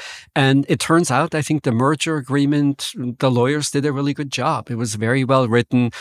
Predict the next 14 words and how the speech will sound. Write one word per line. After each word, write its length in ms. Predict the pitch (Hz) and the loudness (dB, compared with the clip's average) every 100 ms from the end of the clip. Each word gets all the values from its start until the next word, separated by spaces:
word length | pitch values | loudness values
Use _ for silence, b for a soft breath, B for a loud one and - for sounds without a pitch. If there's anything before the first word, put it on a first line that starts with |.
| B B | B B
Musk, 480 | 135 135 143 - - | 2 4 2 0 -2
in 160 | 120 104 - | -2 -2 -2
typical 400 | 147 135 135 135 | 0 0 0 0
Musk 320 | 117 117 - | 0 0 -2
fashion, 400 | - 113 117 123 | -2 0 0 0
didn't 340 | 104 127 123 101 _ | 0 2 2 -2 _
do 240 | 139 123 113 | 2 2 2
much 400 | 110 113 - - | 0 0 -2 -2
due 160 | 120 | -2
diligence. 720 | 110 143 151 113 113 110 110 - B B _ | 2 2 2 0 -2 -2 -4 -8 B B _
And 120 | 131 | 2
I 80 | 131 | 2
think 300 | 139 180 190 - - | 2 0 0 -6 -4
the 160 | 143 | -4